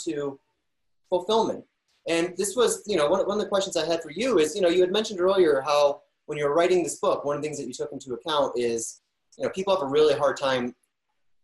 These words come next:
learning something that's unfamiliar to them. And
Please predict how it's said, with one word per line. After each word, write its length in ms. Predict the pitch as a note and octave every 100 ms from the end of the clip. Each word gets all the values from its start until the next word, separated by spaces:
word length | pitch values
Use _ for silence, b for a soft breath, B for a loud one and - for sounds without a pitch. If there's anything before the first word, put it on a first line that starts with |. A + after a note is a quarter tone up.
| _ _ _ _ _
learning 520 | B2 D#3 E3+ E3+ D#3
something 520 | D3+ C#3+ B2+ C3 B2+ A#2+
that's 220 | B2 -
unfamiliar 880 | C3 C3+ C3+ C#3 A#2+ A#2 A2 G#2 F#2 _ _
to 80 | A2
them. 220 | G2 - _ _ _ _ _ _ _ _ _ _
And 320 | E3 F3 F3+